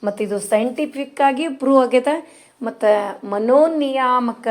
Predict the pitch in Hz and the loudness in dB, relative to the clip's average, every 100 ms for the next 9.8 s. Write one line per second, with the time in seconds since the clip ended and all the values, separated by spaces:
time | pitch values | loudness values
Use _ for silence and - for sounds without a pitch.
0 | 214 208 208 208 208 202 196 196 220 247 | 0 -2 -6 -6 -6 -6 -8 -6 -8 -8
1 | 220 190 - - _ _ _ _ _ _ | -8 -10 -14 -20 _ _ _ _ _ _
2 | _ _ _ _ - 196 208 - 240 240 | _ _ _ _ -16 -10 -8 -6 -2 -2
3 | 220 190 175 202 220 _ _ _ _ _ | -2 -6 -6 -8 -12 _ _ _ _ _
4 | _ _ _ _ _ _ _ 285 185 190 | _ _ _ _ _ _ _ -12 -8 -4
5 | 180 185 - - 208 214 202 196 226 277 | -6 -8 -12 -8 -6 -2 -2 0 0 0
6 | - 311 - 311 277 262 226 214 196 185 | -2 -6 -2 -2 2 2 2 -4 -8 -8
7 | - 262 311 320 311 254 254 247 254 - | -4 -2 2 2 2 2 0 -4 -8 -6
8 | 214 214 262 247 226 - - - - 208 | -4 -2 0 -2 -4 -12 -20 -20 -8 -2
9 | 196 190 202 214 202 196 185 - | 0 0 0 0 0 -2 -2 -4